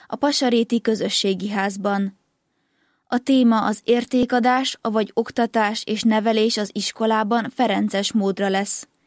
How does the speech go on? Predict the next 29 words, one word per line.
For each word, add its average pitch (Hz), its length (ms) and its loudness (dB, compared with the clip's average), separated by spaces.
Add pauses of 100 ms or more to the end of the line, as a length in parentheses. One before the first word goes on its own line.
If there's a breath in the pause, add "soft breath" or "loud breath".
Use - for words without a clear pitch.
(600)
Pódiumbeszélgetés 233 1120 2
lesz, 240 300 -2 (300 loud breath)
melyre 240 280 4
ingyenesen 233 680 4
lehet 214 300 0
jelentkezni 220 760 2 (280 loud breath)
a - 120 -10
Pasaréti 254 640 0
Közösségi 214 720 0
Ház 214 260 -2
honlapján 196 680 -2
keresztül. 196 680 -2 (1800)
Folytatódnak 226 840 2
a 233 100 0
Pázmány 262 540 4
Péter 247 380 0
Katolikus 233 540 0
Egyetem 226 420 0
szervezésében 220 1080 0
meghirdetett 233 1000 0
szabad 247 380 0
egyetemi 214 520 2
alkalmak 214 720 0
a 214 80 -4
Hit 233 300 0
és 240 200 0
Tudomány 214 460 0
Párbeszéde 202 680 0
címmel. 202 640 -2